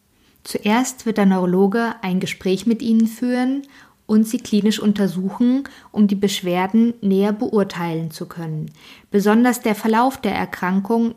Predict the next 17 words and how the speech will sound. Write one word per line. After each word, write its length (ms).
in 200
ihren 380
Erzählungen 720
ist 220
sehr 180
wichtig 320
für 140
den 140
Neurologen, 800
um 100
ihn 180
beurteilen 680
zu 180
können. 520
Typische 520
berichtete 540
Krankheitsbeschwerden 1500